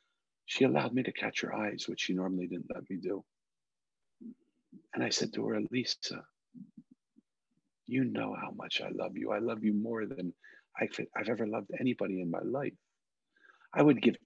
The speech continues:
every cent I have, every possession I have, everything that I am to understand your six words, but I can't.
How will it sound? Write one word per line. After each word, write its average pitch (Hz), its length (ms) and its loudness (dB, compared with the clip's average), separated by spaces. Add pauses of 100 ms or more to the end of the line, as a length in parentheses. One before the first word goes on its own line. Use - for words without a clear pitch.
(180)
every 127 320 8
cent - 400 4
I 98 120 4
have, 90 220 0
every 127 460 4
possession 120 540 2
I 101 120 0
have, 95 180 -2 (320)
everything 139 580 8
that 117 100 0
I 117 120 4
am 123 360 2 (420)
to - 80 4
understand 131 580 6
your 110 100 4
six - 380 0
words, 127 540 -2
but - 100 2
I 131 160 -2
can't. - 420 -6